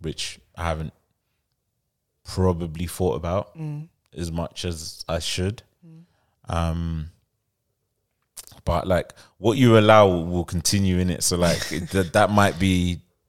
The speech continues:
Speaker 1: a reflection on me in which that I really need to kind of, like, um,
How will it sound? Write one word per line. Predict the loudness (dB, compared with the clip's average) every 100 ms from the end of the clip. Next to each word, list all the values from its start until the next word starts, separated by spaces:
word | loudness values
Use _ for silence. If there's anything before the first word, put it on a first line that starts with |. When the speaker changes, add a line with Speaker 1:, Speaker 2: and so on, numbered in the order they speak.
| -2
Speaker 1:
a | 0
reflection | 0 -2 0 0 0 -2 0
on | 0 0
me | 0 -2 _ _ _ _ _ _ _ _ _ _ -8
in | -4 -2 0
which | 0 0 0
that | 2
I | 2
really | 0 0 0 0
need | -2 -2
to | -4
kind | -4 -4 -4
of, | -2
like, | -2 -2 -6 -16 -16 -16 -20 _
um, | -6 -4 -4 -6 -10